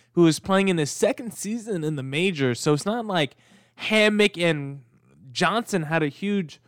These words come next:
rapport between the two. It's not like Hammock has been hi-, his go-to catcher for years. He was still relatively young and still learning the game itself and just how to catch major league pitching. So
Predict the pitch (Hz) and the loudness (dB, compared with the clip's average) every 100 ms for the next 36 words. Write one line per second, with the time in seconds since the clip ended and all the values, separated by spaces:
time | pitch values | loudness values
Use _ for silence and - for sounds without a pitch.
0 | _ 131 165 - - - 220 294 208 135 | _ 0 0 0 -8 2 4 6 2 0
1 | 131 - 139 120 107 - 143 151 151 131 | -8 -8 -10 -10 -14 -8 -4 -2 -2 -4
2 | 165 160 151 135 120 _ - _ _ _ | -4 -2 0 -2 -2 _ -20 _ _ _
3 | _ - 180 180 165 180 156 165 160 156 | _ -2 2 2 2 0 2 2 4 2
4 | 139 113 156 143 123 151 196 - 190 156 | 2 0 -2 -2 0 6 6 6 -2 -2
5 | 180 185 175 - 139 123 185 302 277 208 | -4 -2 -4 -4 -6 -6 -2 0 0 -2
6 | 220 233 - - 320 196 190 190 180 185 | -2 -2 -4 0 0 4 4 4 2 -4
7 | 156 156 143 127 143 208 320 175 - 208 | -2 0 0 0 0 2 2 -2 -2 6
8 | 208 180 165 190 196 180 151 156 180 151 | 6 6 4 4 2 0 -4 -4 -6 -6
9 | - - 185 233 185 156 170 - - - | -8 -4 0 2 0 0 0 -2 -14 -20
10 | - 233 220 - - 226 233 - 190 185 | 2 6 6 2 -6 -6 -6 -8 -8 -2
11 | 202 208 180 175 170 131 - 247 - 196 | -2 0 2 2 2 -2 -2 0 0 -4
12 | 147 - 143 123 | -6 -2 0 0